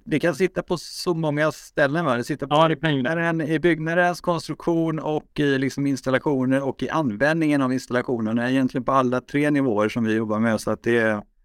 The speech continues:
Speaker 1: det är en väldigt specifik, det gäller att ta reda på varför.
Speaker 2: Ja.
Speaker 1: Ja, nej, men vi, jag, jag tror, eh, att du kommer att få, eh, med dig en hel del, eh, frågor till nästa gång också. Eller vi tar med den här frågan, den kommer att vara med.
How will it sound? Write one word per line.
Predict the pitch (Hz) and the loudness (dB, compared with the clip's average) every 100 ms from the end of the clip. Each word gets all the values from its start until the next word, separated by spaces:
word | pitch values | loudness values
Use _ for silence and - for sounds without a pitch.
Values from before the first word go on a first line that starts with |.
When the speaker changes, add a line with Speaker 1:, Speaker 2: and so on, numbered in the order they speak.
| _ _ _ _ | _ _ _ _
Speaker 1:
det | 117 110 | -4 0
är | 107 110 110 | 2 2 2
en | 107 107 | 0 0
väldigt | 110 110 117 | 0 0 -2
specifik, | - 113 107 104 98 | -4 -6 -2 -4 0
det | 120 | 2
gäller | 113 110 110 | 2 0 -2
att | 104 - _ _ _ _ _ - | -4 -8 _ _ _ _ _ -2
ta | 123 | 2
reda | 120 113 | 2 2
på | |
varför. | 113 127 147 113 98 - _ _ _ | 2 2 0 -2 -4 -6 _ _ _
Speaker 2:
Ja. | - - _ _ _ _ _ _ - _ _ _ _ _ _ | -8 -8 _ _ _ _ _ _ -20 _ _ _ _ _ _
Speaker 1:
Ja, | - 127 - | 0 0 2
nej, | 143 | 0
men | 151 160 160 | 0 0 2
vi, | 160 165 | 2 4
jag, | 170 | 2
jag | - 160 165 | 0 0 2
tror, | 196 196 185 | 2 2 4
eh, | 175 170 160 156 156 | 4 2 0 0 0
att | 147 | 0
du | 156 | -4
kommer | 151 147 | -4 -2
att | 143 | -2
få, | 151 143 143 | 0 0 0
eh, | 117 135 131 127 | 0 0 2 0
med | 120 120 131 151 147 | -2 -2 0 2 2
dig | 143 | 2
en | 135 | 2
hel | 131 135 127 | 2 2 2
del, | 120 117 113 | 2 2 2
eh, | 117 113 | 0 -2
frågor | 135 120 120 123 | 0 0 0 -2
till | 127 | 0
nästa | 120 123 120 | -2 0 -2
gång | 123 117 | -2 -2
också. | 117 - | -4 -4
Eller | 117 123 127 | -2 0 0
vi | 143 | 0
tar | 165 | 0
med | 165 | 2
den | 170 | 2
här | 165 | 0
frågan, | - 147 131 | 0 0 2
den | 143 | 0
kommer | - 202 180 | 0 0 0
att | 160 | 0
vara | 151 139 | 0 0
med. | 151 107 | 0 -2